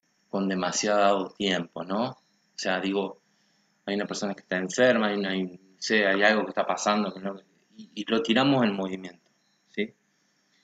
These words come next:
Avedon durante un tiempo estuvo, eh,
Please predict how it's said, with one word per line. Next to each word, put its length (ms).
Avedon 580
durante 320
un 100
tiempo 280
estuvo, 840
eh, 400